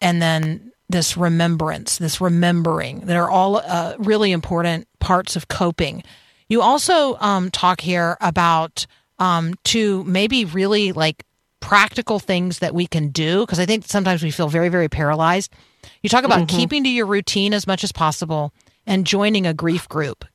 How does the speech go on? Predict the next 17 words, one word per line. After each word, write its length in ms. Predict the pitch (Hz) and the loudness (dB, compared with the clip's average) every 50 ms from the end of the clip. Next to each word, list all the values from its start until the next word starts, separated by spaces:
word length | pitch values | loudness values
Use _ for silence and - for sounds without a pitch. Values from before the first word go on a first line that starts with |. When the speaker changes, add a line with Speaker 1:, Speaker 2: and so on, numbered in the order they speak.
| _ | _
Speaker 1:
Can 160 | - 196 214 220 | -2 0 2 2
you, 220 | 269 330 381 381 - - | 2 2 0 -2 -6 -4
can 120 | - 269 | -2 -2
you 80 | 330 359 | -2 -2
talk 280 | - - 294 269 254 | 0 0 0 0 0
about 320 | 233 202 202 190 - 170 147 | 2 0 0 0 0 -2 -2
those 380 | 175 170 170 175 175 - - | 0 0 0 0 -2 -6 -6
two, 580 | - - - 190 175 165 170 165 165 165 170 - _ _ _ _ _ _ _ _ _ _ | -4 -2 -2 0 0 0 0 0 -2 -4 -6 -8 _ _ _ _ _ _ _ _ _ _
um, 260 | 165 165 160 156 156 | 0 0 2 0 -2
very, 340 | 147 147 151 175 180 185 185 | -4 -2 0 0 2 2 0
very 200 | 170 175 175 170 | 2 2 0 0
Speaker 2:
Yeah. 40 | 160 - | 0 -2
Speaker 1:
practical 500 | - - 185 170 165 - - - 185 156 | 0 0 0 0 0 -4 -6 -6 -4 -4
steps 380 | - - - 160 165 - - | -2 -2 -2 -2 -2 -4 -4
that 120 | - 170 151 | -4 -4 -4
a 60 | 160 | -4
person 640 | - - - 180 170 - - 185 165 165 165 185 | -6 -4 -2 -2 -2 0 0 0 0 0 -2 -4